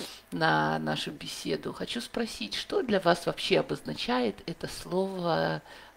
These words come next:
"цадик", "праведник", да? Э,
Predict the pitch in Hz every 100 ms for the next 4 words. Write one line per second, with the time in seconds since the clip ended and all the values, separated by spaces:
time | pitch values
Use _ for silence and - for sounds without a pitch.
0 | - - 180 165 160 - - - 170 165
1 | 147 - 143 - - - - - 160 175
2 | 226 240 - - - - - - - -
3 | - 180 175 175 175